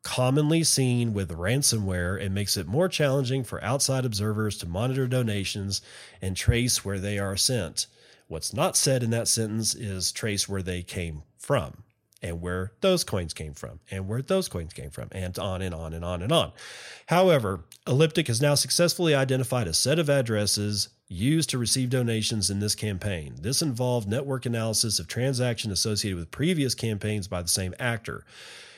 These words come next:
These addresses have received over three thousand dollars worth of Bitcoin in donations over the past few weeks. We have also traced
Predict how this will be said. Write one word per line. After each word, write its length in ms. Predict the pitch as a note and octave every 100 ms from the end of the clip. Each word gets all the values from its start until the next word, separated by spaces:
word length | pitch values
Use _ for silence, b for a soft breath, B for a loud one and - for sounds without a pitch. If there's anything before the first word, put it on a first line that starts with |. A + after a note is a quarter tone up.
| -
These 200 | A2+ G#2+
addresses 540 | A#2+ C#3 C#3+ C3+ C3 A#2+
have 140 | A2+
received 340 | A2 C3+ A#2+
over 160 | G#2+ F2+
three 260 | E2+ D#3 E3
thousand 340 | D#3+ C3+ B2
dollars 260 | A#2+ A2+ A2
worth 160 | G#2
of 80 | F#2+
Bitcoin 520 | A#2+ C3 - B2 A#2+
in 120 | G2
donations 500 | G2 G#2+ A2+ G#2 G#2
over 140 | G2+ F#2+
the 80 | F#2+
past 340 | A2+ G#2+ -
few 220 | G2+ F#2
weeks. 420 | G2+ E2+ D2 - B B B -
We 100 | A#2
have 140 | A2+ G#2+
also 420 | F3 B3 C3 G2+
traced 640 | - F#2+ F2 D3+ -